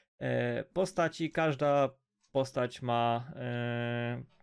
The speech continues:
jak otworzycie sobie menu, w którym macie wasz level, magic level, skille i tak dalej, no to jedną ze statystyk, którą, e, ujrzycie,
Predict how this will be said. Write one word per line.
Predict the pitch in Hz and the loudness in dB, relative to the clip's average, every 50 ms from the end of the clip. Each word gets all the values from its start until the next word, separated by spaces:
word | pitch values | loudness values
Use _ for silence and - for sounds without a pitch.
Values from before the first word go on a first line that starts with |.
| _ _ _ _ _ _ _ _ _ | _ _ _ _ _ _ _ _ _
jak | 139 139 139 131 | 0 0 2 2
otworzycie | 139 131 - - - 143 135 139 - 143 120 | 2 0 0 -2 -2 -2 -2 -2 -4 -6 -6
sobie | - 139 123 131 127 123 123 131 131 - - _ - - - - | -4 -2 2 4 4 4 4 2 0 -8 -16 _ -20 -20 -18 -10
menu, | 143 139 135 135 135 143 147 139 127 120 | -4 0 0 2 2 2 0 0 -2 -4
w | - - | -8 -14
którym | - - 135 127 123 123 | -4 0 2 2 2 2
macie | 120 120 120 - 120 123 120 | 0 -2 0 2 0 0 2
wasz | 117 131 127 123 - | 4 2 2 2 4
level, | 202 208 190 170 165 147 | 4 4 6 6 4 4
magic | 143 147 143 139 135 131 | 4 2 0 0 0 2
level, | 139 139 131 131 127 | 2 2 4 2 0
skille | 127 - - 151 143 135 127 | 0 -2 -2 0 2 4 4
i | 127 | 4
tak | 123 151 147 160 | 2 2 0 2
dalej, | 180 190 185 180 175 180 175 - - - - - - - _ _ | 4 4 6 6 6 4 2 0 -8 -20 -20 -20 -20 -20 _ _
no | 247 220 | -2 0
to | - 202 | 2 4
jedną | 185 185 175 175 170 156 | 6 6 4 4 2 2
ze | 143 151 | 2 0
statystyk, | - - - - 151 143 - 160 139 - | 0 -2 -2 0 -2 -2 -2 -2 -4 -4
którą, | - - - 139 135 131 131 127 127 | -4 -2 2 4 4 4 4 2 2
e, | 117 120 113 - - _ | 2 2 2 2 0 _
ujrzycie, | 131 131 123 117 113 135 131 - - 139 135 139 | 0 2 2 2 2 0 0 2 4 4 4 4